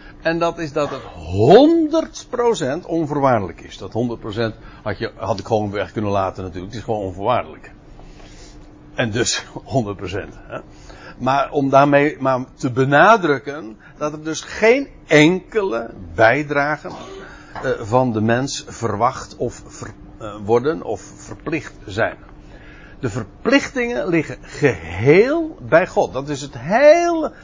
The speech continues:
eh, meest kenmerkende van dat nieuwe verbond. Iedere keer, tot zeven keer toe, lees je in, eh, Jeremia eenendertig: "Ik zal,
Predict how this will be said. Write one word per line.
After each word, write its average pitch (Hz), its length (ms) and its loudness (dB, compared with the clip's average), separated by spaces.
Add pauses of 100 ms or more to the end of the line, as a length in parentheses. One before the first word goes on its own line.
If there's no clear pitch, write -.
(460)
eh, 160 220 0 (260)
meest 208 960 0 (880)
kenmerkende 190 1080 4
van 170 240 -2
dat 123 180 0
nieuwe 196 400 -2
verbond. 151 380 -2
Iedere 226 380 -2
keer, 123 340 -4
tot 156 180 -2
zeven 240 480 -2
keer 151 260 -2
toe, 202 240 -4
lees 170 300 0
je 151 180 -4 (360)
in, 147 440 -4
eh, 117 320 -8
Jeremia 139 400 0
eenendertig: 127 640 -4
"Ik 269 380 6
zal, 147 440 6